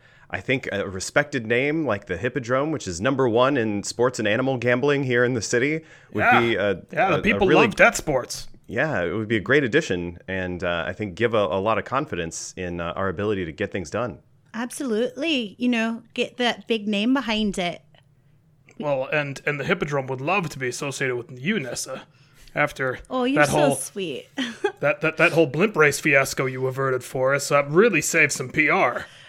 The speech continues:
Speaker 3: Uh, my pleasure, of course. It was, it was close, but, you know, it's, it's really just a, a latent talent I have to just fly them.
Speaker 2: That's, it's, it's, it's
Speaker 1: God.
Speaker 2: good. It's, it's
Speaker 1: Could
Speaker 2: lucky.
Speaker 1: you even imagine if, like,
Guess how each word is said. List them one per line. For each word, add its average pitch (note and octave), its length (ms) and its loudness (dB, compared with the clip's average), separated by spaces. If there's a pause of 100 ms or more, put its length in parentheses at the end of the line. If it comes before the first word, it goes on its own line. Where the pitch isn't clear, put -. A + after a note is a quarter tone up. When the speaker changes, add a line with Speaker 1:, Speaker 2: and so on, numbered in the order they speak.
(180)
Speaker 3:
Uh, G#3 320 2
my C4 200 0
pleasure, A#3+ 540 0
of F#3+ 140 -6
course. A#3+ 440 0
It - 140 -4
was, C4 380 0
it C4+ 120 -2
was D#4 160 -2
close, G4 520 0
but, B3 380 2 (220)
you C4+ 160 0
know, A3+ 380 0
it's, A#3 320 -2
it's C4+ 220 -4
really E4+ 360 0
just C4+ 240 -4
a, C#4+ 180 0
a B3+ 120 2
latent C#4 540 0
talent D4 420 0
I D#4+ 140 2
have G#3 300 -2
to G#3+ 100 -14
just A3 240 -8
fly A3 320 -4
them. F#3+ 340 -4 (720)
Speaker 2:
That's, - 380 -8
it's, - 300 -12
it's, - 340 -10
it's F#2 220 -6
Speaker 1:
God. E2+ 40 -6
Speaker 2:
good. F#3+ 220 0
It's, - 160 -12
it's - 140 -14
Speaker 1:
Could - 80 -4
Speaker 2:
lucky. D3 160 2
Speaker 1:
you F3 60 6
even E3+ 200 6
imagine B2 480 2
if, G2+ 220 -2
like, F2 340 -4